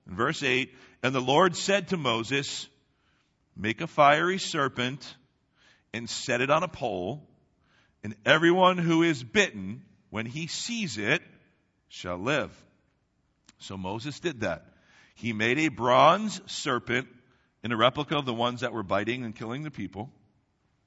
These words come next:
He set it on a pole. "And if a serpent were to bite anyone, that person would look at the bronze serpent and would live." Amazing. An amazing event in the history of the people of Israel.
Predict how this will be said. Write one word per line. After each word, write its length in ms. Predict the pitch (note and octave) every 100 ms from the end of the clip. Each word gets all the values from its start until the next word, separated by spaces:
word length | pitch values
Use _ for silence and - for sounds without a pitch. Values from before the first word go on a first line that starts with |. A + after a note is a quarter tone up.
| - - - -
He 180 | - C3
set 300 | - - E3
it 80 | F#3+
on 140 | G3+
a 40 | G3
pole. 460 | E3+ C#3 F#2+ - _ _ _ _ _ _ _ _ _ _ _ _ _ _ _ _
"And 160 | A#2 A#2
if 340 | A2 D3 F3
a 140 | G#3+ G#3
serpent 720 | - - C3+ A2+ A2+ B2 A2
were 140 | A#2
to 80 | G#2
bite 340 | F#2 A#2 B2+ D#3
anyone, 540 | B2+ G#2 G2+ G2 A#2+ - _
that 260 | F#2 B2+ -
person 460 | - C3 - B2 G#2+
would 160 | G2+
look 320 | F#2 G2+ A#2
at 80 | D3
the 80 | D3
bronze 420 | B2 B2 A#2+ D3
serpent 520 | - A2+ F2+ - F2+ F#2 _ _ _ _ _ _ _ _ _
and 160 | E2 F#2+
would 120 | G2
live." 320 | F#2 F2 D#2+ - _ _ _
Amazing. 720 | - A#2 B2+ D3+ D3+ G#2 F#2+ - _ _ _ _ _ _ _ -
An 80 | C3
amazing 640 | B2 C#3 F#3 D#3+ F3 D#3+
event 440 | B2+ B2 B2 C3
in 80 | B2
the 80 | A#2
history 240 | C3+ -
of 60 | B2+
the 120 | G#2
people 200 | B2+ B2+
of 100 | A#2
Israel. 460 | G2+ F#2 F#2+ F#2+